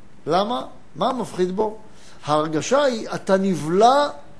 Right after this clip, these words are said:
כמו שאתה איננו בכלל. ההרגשה זה כמו משהו ששואב אותך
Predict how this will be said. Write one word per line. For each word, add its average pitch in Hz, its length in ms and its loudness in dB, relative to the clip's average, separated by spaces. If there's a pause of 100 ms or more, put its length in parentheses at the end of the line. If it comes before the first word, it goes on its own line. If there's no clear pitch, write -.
(340)
כמו 220 340 4
שאתה 214 460 2
איננו 226 400 4
בכלל. 175 540 4 (1400)
ההרגשה 175 480 4
זה 214 140 0
כמו 240 300 0
משהו 226 380 -2
ששואב 226 560 2
אותך 208 240 0